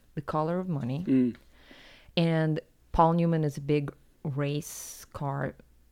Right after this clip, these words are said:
Speaker 1: enthusiast.
Speaker 2: Yeah, he's in cars.
Speaker 1: And he turned Tom Cruise onto racing. And so Tom Cruise was racing because Paul Newman, like, gave him, like, a race car to race. And so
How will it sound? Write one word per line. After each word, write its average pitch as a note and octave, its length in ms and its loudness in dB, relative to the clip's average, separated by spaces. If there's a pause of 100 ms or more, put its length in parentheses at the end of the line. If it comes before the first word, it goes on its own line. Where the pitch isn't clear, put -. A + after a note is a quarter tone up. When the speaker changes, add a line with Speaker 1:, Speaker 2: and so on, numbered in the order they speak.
(720)
Speaker 1:
enthusiast. D3 720 -4
Speaker 2:
Yeah, F3+ 140 -2
he's A2+ 180 0
in A#2 80 2
cars. - 560 -4 (300)
Speaker 1:
And D#3 520 0 (120)
he - 180 -2
turned F3 400 0
Tom D#3 280 0
Cruise D#3 520 -2
onto D3 300 0
racing. C#3 640 -6 (460)
And E3+ 100 2
so F3 340 8 (280)
Tom F3+ 240 4
Cruise F#3+ 580 2
was E3 480 6
racing F3+ 880 4
because D#3+ 300 0
Paul E3+ 200 6
Newman, D#3+ 460 4
like, C#3 520 -4
gave D3 140 2
him, D3+ 60 -2
like, C#3 160 0
a - 20 0
race D#3 200 2
car D#3 220 2
to D3+ 100 -4
race. C#3+ 360 0
And D#3+ 120 2
so D#3 160 0